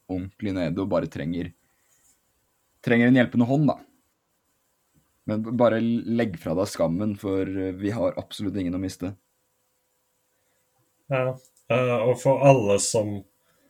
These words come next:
Speaker 2: føler at de desperat trenger hjelp, eller bare trenger noen å snakke med, så er nummeret til hjelpetelefonen hundre og seksten hundre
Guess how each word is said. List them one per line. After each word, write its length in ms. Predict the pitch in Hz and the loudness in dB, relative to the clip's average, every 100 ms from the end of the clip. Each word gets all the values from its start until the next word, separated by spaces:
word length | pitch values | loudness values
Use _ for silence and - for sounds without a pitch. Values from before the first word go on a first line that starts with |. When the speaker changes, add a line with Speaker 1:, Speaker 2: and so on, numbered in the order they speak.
| _ _ _ _ - | _ _ _ _ -8
Speaker 2:
føler 480 | 135 131 101 95 98 | 2 2 4 2 0
at 220 | 98 - | -2 -4
de 140 | - 107 | -6 -4
desperat 640 | 98 - 104 - 110 101 101 | -4 0 0 2 4 4 2
trenger 320 | - 107 107 | 0 0 2
hjelp, 280 | 110 127 110 | 2 2 2
eller 180 | 117 113 | 2 4
bare 200 | 110 107 | 4 4
trenger 400 | - 107 101 101 120 | 2 -2 0 -2 -2
noen 300 | 117 107 110 | -2 0 0
å 60 | |
snakke 280 | 123 120 - | 0 -2 0
med, 200 | 123 135 | 2 4
så 180 | - 127 | 4 4
er 140 | 117 113 | 4 2
nummeret 440 | 104 101 98 95 | 0 0 2 2
til 120 | 110 | 2
hjelpetelefonen 640 | 110 95 - 92 104 104 95 | 0 0 -8 -6 -4 -6 -2
hundre 320 | 117 98 98 | -2 2 2
og 60 | - | 2
seksten 460 | 110 92 - 101 | 2 0 -2 -2
hundre 400 | 98 113 98 95 | -2 -2 -2 -2